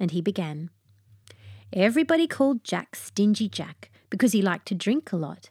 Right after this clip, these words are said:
and he didn't like to pay for his drinks in the inns of old Ireland. He always tried to get somebody else to pay." "Stingy?" Lizzie asked. "Stingy means tight-fisted,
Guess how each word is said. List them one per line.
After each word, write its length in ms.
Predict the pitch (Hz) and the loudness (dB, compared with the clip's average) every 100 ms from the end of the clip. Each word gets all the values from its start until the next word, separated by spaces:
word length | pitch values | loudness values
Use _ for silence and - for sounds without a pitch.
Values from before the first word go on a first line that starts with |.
| _ 214 | _ 2
and 80 | |
he 80 | 196 | 2
didn't 220 | 170 175 | 2 -2
like 240 | 160 160 - | -2 -6 -8
to 100 | 180 | -8
pay 240 | - 240 | -2 -2
for 160 | 320 202 | 0 0
his 220 | 175 156 | -2 -4
drinks 420 | - 160 208 - _ _ | -6 -6 -8 -14 _ _
in 80 | 190 | 0
the 160 | 180 180 | 2 2
inns 320 | 233 262 254 | 2 2 2
of 140 | 190 175 | -2 0
old 260 | 196 202 | 0 0
Ireland. 500 | 160 151 156 160 165 - _ _ _ | -4 -4 -6 -6 -8 -14 _ _ _
He 140 | - 180 | -2 0
always 240 | 180 160 | 0 -2
tried 240 | - 175 | -2 -4
to 80 | 165 | -2
get 180 | 185 - | -4 -6
somebody 400 | - 196 202 226 | 0 0 2 2
else 220 | 269 - | 0 -2
to 100 | - | -8
pay." 400 | - 170 147 160 _ _ _ _ _ _ | -8 -8 -8 -12 _ _ _ _ _ _
"Stingy?" 800 | - - - 165 165 185 339 - _ - | -16 -6 -2 -2 -2 -2 -2 -4 _ -4
Lizzie 260 | 247 233 254 | -2 0 0
asked. 460 | 277 480 - - _ _ _ _ _ | -2 -6 -10 -18 _ _ _ _ _
"Stingy 420 | - - 440 - | -8 -2 -2 2
means 280 | 370 311 - - | 2 2 0 -8
tight-fisted, 840 | - - - - 175 - - | -4 -4 -2 -4 -4 -6 -12